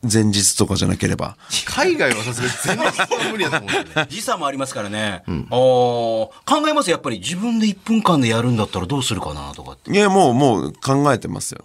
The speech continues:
Speaker 3: 考えてんですか？
Speaker 1: っていうか、まあ、得意っすよね。
Speaker 3: あー。
Speaker 1: そもそもが。
Speaker 2: だって普通にやってま、やってた人ですからね。
Speaker 3: 瞬殺やってましたからね。
Speaker 2: はい。全然違うところで。
Speaker 3: でも、なんか相手と見合ったりしてる時間ないじゃないですか、もう。
Speaker 1: はい。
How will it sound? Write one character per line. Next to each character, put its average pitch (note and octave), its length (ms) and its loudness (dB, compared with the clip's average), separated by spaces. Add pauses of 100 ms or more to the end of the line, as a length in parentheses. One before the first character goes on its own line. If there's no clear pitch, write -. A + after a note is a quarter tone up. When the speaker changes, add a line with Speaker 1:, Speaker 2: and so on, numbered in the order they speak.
Speaker 3:
考 D4 120 4 (140)
え - 60 0
て A#3 80 0
ん F3+ 40 -2
で B2+ 60 -4
す G#2+ 60 -4
か？ - 180 -6
Speaker 1:
っ - 80 -20 (220)
て F3+ 80 0
い F#3 40 2
う - 40 0
か、 B2+ 100 4
ま A2+ 100 4
あ、 - 20 2
得 B2 320 2
意 C3+ 80 6
っ - 20 -2
す - 160 -2
よ F2 100 -6
ね。 - 140 -8 (640)
Speaker 3:
あ - 240 -18
ー。 - 20 -8
Speaker 1:
そ - 140 2
も A#2 100 4
そ A2+ 140 2
も A2 140 4
が。 G2+ 240 0 (120)
Speaker 2:
だ G3 80 0
っ - 20 0
て E3+ 60 -4
普 C#3 240 -6
通 C4 140 -4
に C4 240 -2
や C#3+ 80 2
っ - 80 -12
て G#3+ 140 -4
ま、 G#3 140 -2
や C#3+ 100 -2
っ D3 40 -8
て - 100 -14
た F#3+ 100 2
人 - 140 0
で A2+ 80 -6
す F3+ 120 -8
か - 0 -
ら - 80 -8
ね。 E3 60 -6
Speaker 3:
瞬 - 0 -
殺 C#3+ 100 -6
や B2 60 -4
っ - 20 -12
て A2 80 -8
ま A#2 60 -4
し G2+ 40 -6
た E2+ 60 -2
か D2 80 -2
ら C2+ 100 -4
ね。 D#2 60 -10
Speaker 2:
は D2 60 -12
い。 C#2 100 -16 (800)
全 F2+ 200 -2
然 E2+ 80 0
違 - 20 -2
う - 20 -6
と F2 140 0
こ - 20 2
ろ D2+ 80 0
で。 D#2+ 80 -2
Speaker 3:
で F3+ 60 0
も、 C3+ 160 2
な D#3+ 160 0
ん E3+ 80 4
か C#3+ 80 2
相 E3+ 100 2
手 F3 80 -4
と C3+ 80 0
見 B2+ 160 4
合 E3 40 2
っ D#3 40 -10
た - 100 -2
り F#2 60 -2
し - 80 -2
て - 60 -4
る F2+ 60 -2
時 F2+ 80 -4
間 F#2+ 120 -2
な G#2+ 100 2
い G#2 60 0
じ F2+ 60 -6
ゃ - 20 -8
な D2+ 40 -10
い - 20 -12
で - 40 -14
す - 60 -14
か、 - 80 -16
も - 40 -12
う。 - 40 -2
Speaker 1:
は A2+ 260 2
い。 G2 80 -8